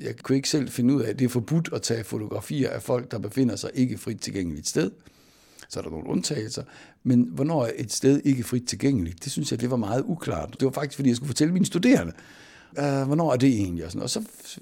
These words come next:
fik jeg efterhånden undersøgt det, øh, godt, og fik, synes jeg selv, og fik skrevet en artikel.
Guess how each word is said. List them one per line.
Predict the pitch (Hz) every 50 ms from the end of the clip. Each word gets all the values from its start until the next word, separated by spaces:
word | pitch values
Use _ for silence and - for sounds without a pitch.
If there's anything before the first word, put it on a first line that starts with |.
| -
fik | 156 - - 151 143 -
jeg | 127
efterhånden | 127 123 - 131 127 139 123 110 104 98 - -
undersøgt | - - - - 123 127 135 127 - 110 101 - -
det, | 135 143 147 143 139 - - -
øh, | - - - - -
godt, | - - 135 - -
og | - - -
fik, | - 110 107
synes | 101 - 107 98 - -
jeg | 87
selv, | - 92 92 - -
og | 107 -
fik | - -
skrevet | - 117 120 123
en | 123
artikel. | 117 117 - 202 196 170 165